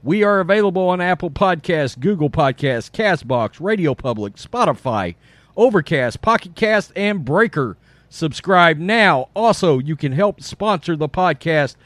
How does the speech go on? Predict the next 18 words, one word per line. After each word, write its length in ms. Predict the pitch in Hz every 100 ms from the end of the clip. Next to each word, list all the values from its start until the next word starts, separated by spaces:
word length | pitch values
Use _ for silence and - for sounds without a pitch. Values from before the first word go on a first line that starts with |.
| - _ -
for 100 | 208
as 180 | 180 156
little 400 | 208 226 151 -
as 180 | 160 139
ninety-nine 680 | 156 175 170 165 156 156 151
cents 340 | - 147 147
per 240 | - 131 131
month. 460 | 180 220 202 - - _ _ -
The 140 | 147
link 360 | 143 196 185 -
is 200 | 175 151
in 140 | 170
the 120 | 156 151
description. 680 | 147 - 233 185 202 208 180
On 600 | 226 226 180 143 135 147 -
with 400 | 127 143 135 - 120
the 280 | 135 135
show. 1040 | 131 - - 156 147 131 120 107 104 90